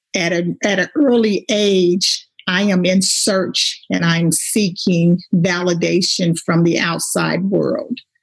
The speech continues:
And at that age, you don't realize it. You just, you know, "I'm this little girl. I'm this little girl, and I'm looking on the outside of the things that are taking place."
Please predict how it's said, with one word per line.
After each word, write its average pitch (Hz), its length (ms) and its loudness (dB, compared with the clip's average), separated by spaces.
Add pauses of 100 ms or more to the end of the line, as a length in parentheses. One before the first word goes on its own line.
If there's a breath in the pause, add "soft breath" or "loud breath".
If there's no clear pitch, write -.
(200)
And 180 120 2
at 185 180 -4
that 208 160 -2
age, 220 360 0
you 214 200 4
don't 226 220 0
realize 175 560 0
it. 214 80 4
You 202 260 4
just, 202 320 -2
you 247 80 2
know, 208 220 -2 (120)
"I'm 185 140 2
this 359 240 0
little 320 220 2
girl. 269 280 -2 (220)
I'm 202 140 2
this 247 160 0
little 233 260 2
girl, 214 340 2
and 180 140 0
I'm 196 320 0
looking 214 320 0
on 202 140 4
the 185 160 0
outside 185 760 -2
of 190 180 -2 (300 loud breath)
the 170 180 -2
things 196 300 4
that 180 160 0
are 175 100 0
taking 170 460 0
place." 190 340 0